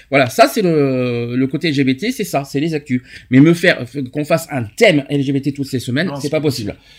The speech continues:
Speaker 1: Ça, euh, ça, c'est vraiment pas possible. Alors, du coup, on a élargi nos,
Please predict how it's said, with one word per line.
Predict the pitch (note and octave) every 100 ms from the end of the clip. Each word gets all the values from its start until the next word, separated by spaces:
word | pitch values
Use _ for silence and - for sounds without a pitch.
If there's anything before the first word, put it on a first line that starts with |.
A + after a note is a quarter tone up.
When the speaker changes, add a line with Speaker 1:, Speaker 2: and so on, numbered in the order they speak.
| - _
Speaker 1:
Ça, | - C#3 D3+ D#3
euh, | C3 A#2+ A2 F#2+
ça, | A2+ D#3
c'est | C#3
vraiment | B2 D3 D#3
pas | C#3+
possible. | C3 A#2+ A2+
Alors, | A#2 A#2
du | A#2+
coup, | D#3+
on | C3+
a |
élargi | A#2+ A#2+ A#2+
nos, | C3 A#2 G#2